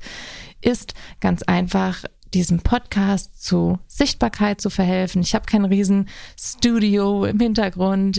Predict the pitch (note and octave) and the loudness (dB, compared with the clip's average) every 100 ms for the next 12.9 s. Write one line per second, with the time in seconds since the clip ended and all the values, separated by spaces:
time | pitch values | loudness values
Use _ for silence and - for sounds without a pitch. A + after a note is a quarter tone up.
0 | - G3 F#3+ F#3 - F3+ - - F#3 F3+ | 0 0 0 0 0 0 -2 0 2 4
1 | F3+ F#3+ F#3 F#3 F3+ F3+ - G3+ F#3 F#3 | 2 2 2 2 2 0 0 0 0 2
2 | F3+ F#3 F3 - F#3+ F#3 E3 F3+ F#3 F#3 | 2 0 0 0 0 2 2 2 0 0
3 | F#3 - - F3+ F#3+ G3 - G3 F#3+ - | 0 0 0 2 2 -2 0 0 0 -6
4 | - - - - - - - F#3 F3+ F3+ | -10 -16 -16 -16 -18 -12 0 2 2 2
5 | F#3 G3 - - - F#3 G#3+ C4 B3 A#3 | 2 -2 -8 -6 2 2 4 2 0 -2
6 | A3 G3+ - F#3 F3 E3+ G3+ G#3+ G#3 - | -4 -4 0 0 0 -2 0 -2 -2 0
7 | C#4+ C#4+ - A3 - - F#3 - - F#3 | 0 2 0 -2 -2 -2 -2 -4 -2 0
8 | F#3 F3+ G#3 A3 G3 F3 F3 F3+ F3+ F3 | 0 0 0 0 0 0 -2 -2 -2 -2
9 | - B3+ - - E3+ D3+ D#3 D3 D3+ D#3+ | 0 -2 -4 -2 0 2 2 2 0 -2
10 | - - C#3+ C#3 G#3 - D3+ D3 D#3 D#3 | -4 -2 0 0 -2 -2 -2 0 -2 0
11 | - - - - - - - A3+ G#3+ G#3 | -2 -4 -6 -6 -6 0 0 2 2 2
12 | G3+ - - G3 F#3 F3+ F3+ F3+ F3+ | 0 -2 0 0 2 2 4 2 0